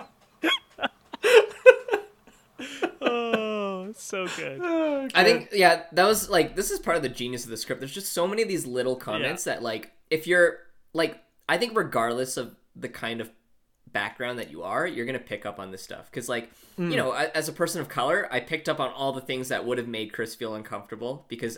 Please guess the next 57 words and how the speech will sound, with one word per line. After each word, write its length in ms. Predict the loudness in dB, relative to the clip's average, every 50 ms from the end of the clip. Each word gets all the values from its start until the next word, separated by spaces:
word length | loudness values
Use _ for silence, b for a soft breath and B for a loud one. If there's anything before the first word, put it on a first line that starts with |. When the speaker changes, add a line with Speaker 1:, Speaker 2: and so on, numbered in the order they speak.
| -6 0
Speaker 3:
I, 80 | 4
Speaker 2:
Yeah. 240 | 6 6 6 4 2 -2 -8 -6
Speaker 3:
I 100 | -6 -4
felt, 380 | -2 0 0 0 0 0 -6 -18
th-, 120 | -20 -20 -20 -20 -20 -20 _ -20 -20 -6 -2
I, 120 | -2 -2 -2 0
I, 160 | 0 0 0 2
I 80 | 0 -2
totally 380 | -2 -2 -4 -2 0 0 0
related 400 | 0 0 0 0 0 0 0 -4 -4
to 60 | -6
that 320 | -4 -2 -2 -4 -4 -8 -14
in, 160 | -14 -10 -8
like, 240 | -6 -6 -6 -8 -12 b b b b b b b -6 -4
with 160 | -4 -4 -2
him 180 | -4 -4 -2
being 200 | -2 -2 -2 -2
in 80 | -2 -2
a 60 | -2 -2
room 240 | 0 -2 -2 -2
full 180 | -4 -4 -2 -2
of 60 | -2 -2
white 220 | -2 -4 -4 -4
people 280 | -6 -10 -8 -8 -8 -8
and 360 | -8 -8 -10 -12 -14 -12 -6
being 180 | -4 -4 -2 -2
asked 200 | -2 -2 -4 -4
these 140 | -6 -10 -10
questions. 420 | -6 -6 -6 -6 -6 -10 -14 -12
But 100 | -8 -6 -4
I'm 100 | -4 -4
sure, 320 | -2 -2 -2 -2 -2 b b b b b b
you 80 | b -4
know, 160 | -2 -2 0
like, 300 | 0 0 -2 -2 -4 -8 _ _ -10
the 100 | -8 -6
two 220 | -6 -4 0 0 0
of 100 | 0 0
you 200 | 0 2 2 4
were 120 | 4 2 2
able 200 | 0 0 -2 -4
to 80 | -4
pick 240 | -4 -4 -4 -2 -2
up 160 | -4 -2 -2
on, 200 | -4 -4 -4 -6 -6
like, 180 | -4 -4 -4 -4
certain 400 | -4 -4 -4 -4 -6 -8 -10 -14 -12 -6 -4
bits 180 | -4 -2 -2
of 60 | -2 -2
dialogue 420 | 0 2 2 2 2 0 -2 -2
that 140 | -2 -2 -2
was 140 | -2 -4 -2
like, 180 | -2 -4 -4 -6 B B B B B
"Oh, 120 | -2 0 2
Speaker 1:
Mm. 60 | 4
Speaker 3:
yeah, 240 | 4 4 4 4 4
like, 320 | 2 0 0 -2 -4 -14